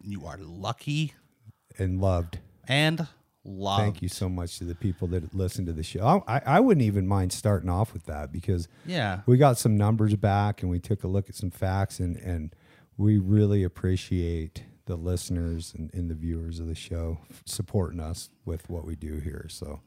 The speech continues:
Speaker 1: Yeah, we're pretty
Speaker 2: let's start with thanking you guys.
Speaker 1: That's a good idea. Yeah, we're pretty blessed. Uh, you know, the same thing applies to my recovery all the time. It's like, I'm usually doing better than I think I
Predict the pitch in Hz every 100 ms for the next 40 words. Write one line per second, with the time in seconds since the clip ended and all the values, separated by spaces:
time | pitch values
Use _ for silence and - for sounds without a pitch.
0 | - 90 90 - 139 139 120 135 104 90
1 | - 87 82 82 78 76 76 71 78 -
2 | 135 139 95 85 78 73 - 87 104 104
3 | _ - - 92 76 - _ - _ 113
4 | - 185 139 123 95 - - - 123 123
5 | - - _ _ _ _ _ _ 160 147
6 | 135 147 165 160 160 135 - 113 110 101
7 | - 95 87 80 98 87 78 87 80 92
8 | 87 80 80 85 85 95 95 107 120 117
9 | 95 87 85 82 85 82 80 - 78 -